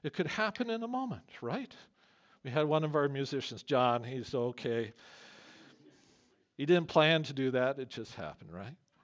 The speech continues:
It could happen to you. Something could happen to you on the way home after this service. This is the normal life.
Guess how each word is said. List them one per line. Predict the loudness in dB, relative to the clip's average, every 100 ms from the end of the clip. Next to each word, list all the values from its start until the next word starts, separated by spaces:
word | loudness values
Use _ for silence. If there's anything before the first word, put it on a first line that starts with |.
| _ _ _ _ _ -10
It |
could | -2 0
happen | 0 -2
to | -2
you. | -2 -2 -4 -10 -20 _ _ _ _ _ -4
Something | 0 0 -2 -2
could | 0
happen | 2 2 2 -2
to | -2
you | 0 4 4
on | 4 4
the |
way | 4 6
home | 4 4 4 4
after | 2 2 2
this | 2
service. | 2 2 2 2 -4 -10 -14 -16 _ _ _ -20 -20 -20 -20 _ -2
This | 4 4 2
is | -4 -4
the | -4
normal | -2 0 6 8 8 8 8
life. | 6 2 -4 -8 -14 -20 -20